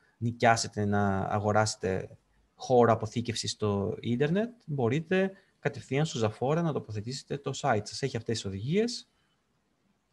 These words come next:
Ε, και μάλιστα για ασφάλεια και P D O, πώς να συνδεθείτε με predefined, ε, database object, προκειμένου να έχετε μια ασφαλή σύνδεση με τη βάση δεδομένων, για να μην σας κάνουν hacking.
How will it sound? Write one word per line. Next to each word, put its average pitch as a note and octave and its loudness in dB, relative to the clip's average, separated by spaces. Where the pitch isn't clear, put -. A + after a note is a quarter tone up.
Ε, A#2+ 2
και A#2+ 2
μάλιστα F#3+ 4
για D#3 4
ασφάλεια D3+ 2
και G3 -8
P - 0
D C3 2
O, F3+ 2
πώς E3+ -2
να E3 0
συνδεθείτε D3 0
με B2 0
predefined, A#2+ -2
ε, G#2 -2
database A2 0
object, E3 2
προκειμένου B2 0
να A#2+ 2
έχετε E3 0
μια C3 0
ασφαλή - 2
σύνδεση F3+ 0
με D#3+ 0
τη C3 -4
βάση D3+ 2
δεδομένων, D#3+ 0
για A2 -2
να A#2 0
μην C#3+ -2
σας - -4
κάνουν D3 0
hacking. G2 0